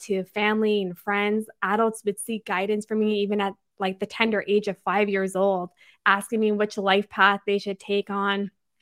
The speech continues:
what I thought about, you know, a career move or a decision or a relationship that they were in. And my parents and those around me would always kinda refer to me as, like, an old soul, a wise soul.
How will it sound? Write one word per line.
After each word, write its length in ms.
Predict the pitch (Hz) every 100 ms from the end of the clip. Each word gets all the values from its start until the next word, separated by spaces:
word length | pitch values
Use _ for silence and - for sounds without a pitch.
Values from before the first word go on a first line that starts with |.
| _ - _
what 180 | 240 233
I 120 | 220
thought 280 | 208 214 214
about, 400 | 220 208 208 220 - -
you 80 | 240
know, 180 | 220 214
a 80 | 220
career 440 | 214 233 214 208 220
move 400 | 220 208 208 202
or 120 | 202
a 40 |
decision 560 | 190 202 - 208 214 214
or 80 | 196
a 40 |
relationship 640 | 190 175 190 247 214 208 -
that 160 | 202
they 120 | 202 202
were 140 | 202
in. 400 | - 202 208 214 _ - - - _
And 320 | 233 226 220
my 120 | 208 208
parents 600 | - 240 247 247 247 214
and 140 | 214
those 200 | 214 220
around 280 | 202 202 220
me 120 | 208
would 140 | 196
always 400 | 190 202 208 208
kinda 640 | - - 202 196 190 190 190 202
refer 400 | 208 196 220 214
to 180 | - 214
me 180 | 202
as, 200 | 190 190
like, 140 | 190 190
an 100 | 196
old 280 | 214 214 208
soul, 400 | - 196 196 190
a 60 | 190
wise 480 | 185 226 262 254
soul. 440 | - 208 190 190